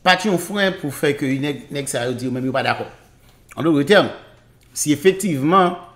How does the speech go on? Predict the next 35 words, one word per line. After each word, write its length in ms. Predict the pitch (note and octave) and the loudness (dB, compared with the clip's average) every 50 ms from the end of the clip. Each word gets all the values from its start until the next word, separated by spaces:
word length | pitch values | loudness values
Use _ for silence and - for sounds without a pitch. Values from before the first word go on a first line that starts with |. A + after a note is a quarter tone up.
| _ _ - _ _ - | _ _ -20 _ _ -6
yo, 120 | - C#3 C#3 | -4 -4 0
te 100 | - E3 | 0 0
gagné 320 | C#3+ C3+ D3 D3+ D3 C#3+ | 0 0 0 2 2 2
moyen 300 | C#3 C#3 C#3 C#3 C#3+ D#3 | 2 2 4 4 2 2
politique, 460 | D#3 F#3 F#3+ F3 D#3 B2 - A2 - | 4 4 4 2 2 -2 -6 -6 0
yo, 320 | D3+ E3 F3+ F3+ F3 - - - - - - | 2 2 2 2 -2 -6 -18 -20 -14 -6 -4
yo, 60 | F#3 | 0
t'a 140 | F3+ F3 C#3+ | 2 2 2
bloqué, 380 | C#3+ C#3+ C#3+ C#3+ - F#3 D#3+ | 2 2 0 0 4 4 4
dame, 220 | C#3 A#2+ G2+ F#2+ F#2 | 4 4 0 -2 -4
ça. 300 | - E2 C2 - - - _ _ _ _ _ _ _ _ _ _ _ _ _ _ _ _ _ _ _ - _ _ _ - | -8 -12 -14 -16 -20 -20 _ _ _ _ _ _ _ _ _ _ _ _ _ _ _ _ _ _ _ -20 _ _ _ 0
Et 240 | D#3 E3 E3+ D#3+ | 2 4 4 4
gagné 760 | D3 C#3 F#3 A#3 B3+ C4 C4 C4+ C#4+ C#4+ C#4 C#4 C#4 C4+ C4 C4 - - - - _ _ _ - | 2 2 0 0 2 2 2 2 2 4 4 6 6 6 4 2 0 -6 -20 -20 _ _ _ -12
leader 640 | B2 B2 C3+ D3 D3 C3+ B2 A2 C3+ D#3 F3 F3 | -8 -4 -4 -2 -2 -2 0 4 4 6 6 6
dans 80 | E3 E3 | 6 4
le 60 | D#3+ | 2
Sénat. 420 | - - C3 G#2+ F#2 E2 C#2+ - - - _ _ _ _ - - - - - - - - - - - - | 2 0 -4 -4 -4 -6 -12 -18 -20 -20 _ _ _ _ -20 -18 -16 -16 -16 -18 -20 -20 -18 -18 -16 -16
Je 160 | - C3+ - | -12 -4 0
ne 140 | E3+ D3 - | 0 0 0
connais 220 | - B2+ A2+ G#2+ G2 | 0 -4 -4 -4 -6
pas. 60 | - - - - _ - | -10 -14 -20 -20 _ -6
Monsieur 140 | D3+ - C#4 | -2 0 2
fait 120 | C4 G3 | 4 2
plusieurs 400 | - D#3 D#3+ - - A#2+ C#3+ A#3 | 2 2 -4 -4 -2 -2 -2 -2
réunions 320 | D4+ D#4+ D3 F#3+ D3+ C3+ B2+ | -2 -2 0 2 2 2 2
avec, 420 | B2 A#2 A2+ A2+ G#2+ - - - - | 2 0 0 -2 -4 -4 -10 -16 -10
eh, 520 | B2 A#2+ A2+ G#2+ G#2 G#2 G2+ G2 G2 F#2+ F2+ - - - - - | -8 -6 -6 -6 -6 -8 -8 -8 -10 -12 -12 -16 -18 -20 -20 -20
sénateur 520 | - - - C3+ B2+ A2+ A2 - A2+ G2 - | -14 -10 -6 -4 -4 -4 -4 -6 -8 -10 -6
pour 120 | C3 C#3+ | -6 -4
dire, 280 | B2+ B2+ G3 A3+ C4 B3+ - - - _ _ _ _ _ _ - | -2 0 0 0 0 -2 -6 -12 -20 _ _ _ _ _ _ -8
faut 240 | - - F3+ F#3+ | 2 6 6 6
que 80 | F3+ F#3+ | 6 6
nous 100 | A3 A3 | 2 2
conservions 360 | G3+ A3 G#3+ G#3+ A#3 A3+ G#3 | 4 2 4 4 4 6 6
position. 440 | G#3+ A3 F#3+ G3+ F#3+ - A#3 D#3+ - | 6 6 4 4 2 2 0 0 -2